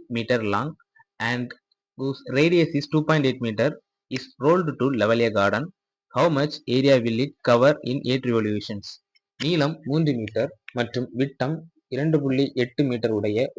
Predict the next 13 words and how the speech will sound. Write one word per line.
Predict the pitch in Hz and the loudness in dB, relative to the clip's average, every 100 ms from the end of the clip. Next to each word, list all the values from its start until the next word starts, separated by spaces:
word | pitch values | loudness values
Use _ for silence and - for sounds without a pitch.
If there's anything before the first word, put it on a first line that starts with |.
| 117 | -2
ஒரு | 120 - | -2 -4
சமன்படுத்தும் | 120 156 147 117 117 - - | -2 0 0 0 -4 -10 -8
உருளையை | 123 131 127 127 - | -2 2 2 0 -2
கொண்டு | 107 98 123 - _ - | -6 -2 -4 -4 _ -4
ஒரு | 113 - | -4 0
தோட்டம் | 131 135 160 165 | 0 0 -2 -2
சமன்படுத்தப்படுகிறது. | 135 147 135 120 131 110 104 101 95 98 - _ _ - - 135 | 0 0 0 0 0 2 4 4 2 0 -6 _ _ -20 0 0
எட்டு | 151 190 | 2 0
சுற்றுகளில் | 147 135 120 110 131 120 117 | 0 -2 0 0 -2 -2 0
எவ்வளவு | 147 165 156 | 4 4 4
பரப்பை | 123 110 113 131 _ - - - - 135 | 0 0 -4 -6 _ -18 -16 -16 -8 0
உருளை | 151 147 135 180 | 4 6 4 0
சமன் | - 127 135 | 0 0 0